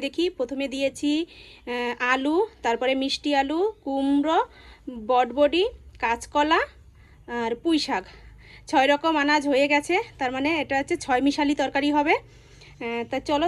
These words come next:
তার সাথে তো লঙ্কা রয়েছে, লঙ্কাটা বাদই দিলাম সবজির থেকে। আর এদিকে কড়াই গরম হয়ে গেছে, এই কড়াইতে already ধুমো ওড়া শুরু হয়ে গেছে দেখো। আর এদিকে কড়াইটা গরম হয়ে গেছে, চলো তাহলে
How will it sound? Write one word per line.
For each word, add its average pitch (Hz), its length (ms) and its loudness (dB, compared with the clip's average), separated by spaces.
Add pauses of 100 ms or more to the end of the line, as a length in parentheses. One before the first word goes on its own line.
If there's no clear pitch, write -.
তার 311 120 0
সাথে 311 200 -2
তো 320 120 0
লঙ্কা 294 320 4
রয়েছে, 269 340 2
লঙ্কাটা 262 360 -2
বাদই 240 260 2
দিলাম 254 240 0
সবজির 240 340 -8
থেকে। 277 180 -4 (640)
আর 226 80 0 (120)
এদিকে 277 240 -2 (100)
কড়াই 262 300 4 (120)
গরম 262 240 2
হয়ে 285 180 2
গেছে, 285 200 -2 (180)
এই 247 120 -6
কড়াইতে 254 420 0
already 254 340 0
ধুমো 254 260 0
ওড়া 277 220 2
শুরু 277 180 0
হয়ে 277 180 2
গেছে 262 240 -4
দেখো। 294 180 -4 (520)
আর 240 140 -2
এদিকে 233 240 -6
কড়াইটা 240 320 -2
গরম 240 160 0
হয়ে 254 140 -6
গেছে, 277 120 -6 (100)
চলো 262 200 -4
তাহলে 254 200 0